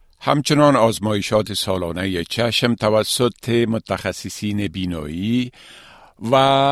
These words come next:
وقایهٔ اطفال را پوشش می‌دهد. مدیکر در هماهنگی با طرح مزایای دوایی معروف به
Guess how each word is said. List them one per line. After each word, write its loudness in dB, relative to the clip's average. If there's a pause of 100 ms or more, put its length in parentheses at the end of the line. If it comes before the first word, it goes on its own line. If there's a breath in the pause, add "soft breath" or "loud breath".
(280)
وقایهٔ 0
اطفال 0
را -2 (100)
پوشش -6
می‌دهد. -8 (960 soft breath)
مدیکر 2
در 2
هماهنگی -2
با 0
طرح -4
مزایای -4
دوایی 0
معروف 0
به 2